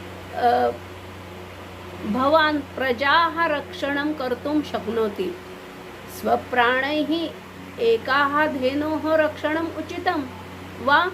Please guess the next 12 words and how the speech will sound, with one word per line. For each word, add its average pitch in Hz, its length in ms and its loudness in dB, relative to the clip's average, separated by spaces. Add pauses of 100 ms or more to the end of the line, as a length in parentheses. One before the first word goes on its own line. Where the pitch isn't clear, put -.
(560)
को-, 247 220 8
प्रजायन-, 302 1000 2
प्रजायाः 302 840 2
कोटिशः 294 680 -2
जनानां 285 720 0 (400)
रक्षणम् 277 520 0 (120)
उचितम्, 247 540 0 (420)
एतद्विषये 302 960 4 (100)
त्वमेव 294 480 0
चिन्तय 247 600 -2 (840)
इत्यर्थः। 240 840 0 (760)
धन्यवादः। 247 840 2